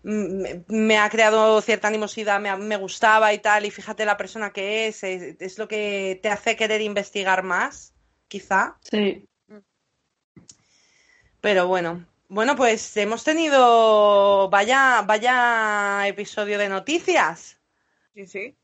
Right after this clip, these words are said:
Speaker 2: A
Speaker 1: Bueno,
Speaker 2: tope.
Speaker 1: también teníamos un poquito de retraso porque, eh, eh, eh, Julián se tenía, bueno, no se tenía, se ha ido de vacaciones bien merecidas, que además ha sido su cumple, que le,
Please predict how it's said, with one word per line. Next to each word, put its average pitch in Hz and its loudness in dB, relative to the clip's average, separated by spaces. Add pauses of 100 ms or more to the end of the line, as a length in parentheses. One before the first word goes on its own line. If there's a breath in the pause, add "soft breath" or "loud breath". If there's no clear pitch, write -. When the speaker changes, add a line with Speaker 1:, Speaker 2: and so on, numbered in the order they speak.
(140)
Speaker 2:
A - -16
Speaker 1:
Bueno, 226 -4
Speaker 2:
tope. 208 0
Speaker 1:
también 247 0
teníamos 233 -2
un 220 -10
poquito 226 -6
de 226 4
retraso 220 -2
porque, 214 -6
eh, 202 -4 (100)
eh, 170 -8
eh, 175 -6
Julián 180 -10
se 190 -14
tenía, 185 -4
bueno, 185 -2
no 151 -8
se 175 -6
tenía, 170 0
se - -4
ha 165 2
ido 170 2
de 175 4
vacaciones 175 0
bien 180 -2
merecidas, 180 0
que 165 -6
además 165 -4
ha 165 -10
sido 170 -4
su 165 -12
cumple, 190 -4
que 190 -2
le, 160 -2